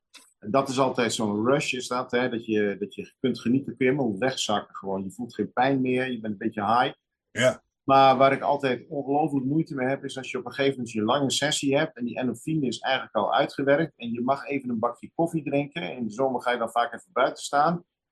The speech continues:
Speaker 1: En, en dan, dan, dan weer terug die stoel in om die naald opnieuw te ontvangen. En dan is het net of de pijn dertig keer harder binnenkomt. Eh,
Speaker 2: Ja.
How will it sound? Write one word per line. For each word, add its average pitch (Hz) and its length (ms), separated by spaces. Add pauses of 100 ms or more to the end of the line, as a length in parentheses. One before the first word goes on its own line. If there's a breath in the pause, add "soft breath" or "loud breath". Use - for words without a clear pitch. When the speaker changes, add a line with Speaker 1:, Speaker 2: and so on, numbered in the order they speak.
(160)
Speaker 1:
En, - 260 (300)
en 143 160
dan, 135 300
dan, 123 440 (680)
dan 180 260
weer 170 220
terug 180 240
die 135 100
stoel 202 300
in 147 180
om 147 120
die 135 100
naald 170 260
opnieuw 175 280
te 165 100
ontvangen. 175 580
En 143 300 (100)
dan 151 180
is 143 100
het - 100
net 170 140
of 156 120
de 143 100
pijn 156 320
dertig 160 300
keer 156 120
harder 143 320
binnenkomt. 127 560
Eh, 110 80
Speaker 2:
Ja. 98 220